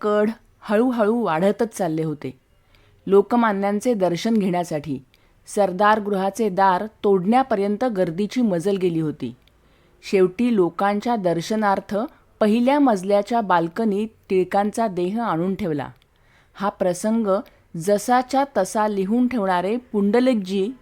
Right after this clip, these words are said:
तिथं उपस्थित होते. ते सांगतात, "प्रत्येक माणूस धडपडत टिळकांच्या दर्शनाला येई.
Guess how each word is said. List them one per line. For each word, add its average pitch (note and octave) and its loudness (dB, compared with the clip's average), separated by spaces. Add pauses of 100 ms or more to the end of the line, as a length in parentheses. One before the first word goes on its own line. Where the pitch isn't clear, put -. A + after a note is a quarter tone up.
तिथं G#3+ -2
उपस्थित G#3 0
होते. F3 -8 (840)
ते G3+ 2
सांगतात, F#3+ 0 (720)
"प्रत्येक B3+ 0
माणूस G#3+ -2
धडपडत G3+ 2 (140)
टिळकांच्या G#3+ 0
दर्शनाला G3 -2
येई. D#3 -2